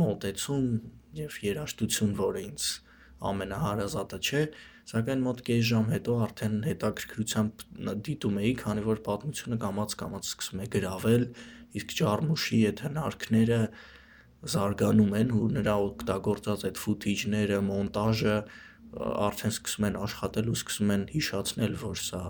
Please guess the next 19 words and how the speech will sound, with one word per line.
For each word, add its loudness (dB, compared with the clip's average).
այն 4
Ջարմուշի 0
ձեռքի -6
գործն -2
է, 0
ը, -4
որ -6
աշխարհի -2
բոլոր 0
ֆիլմերը -2
տեսել -4
է, -8
այսինքն -8
շատ -8
չոտքի, 2
հավես, 0
ը, -10
իմաստային 2
ու 2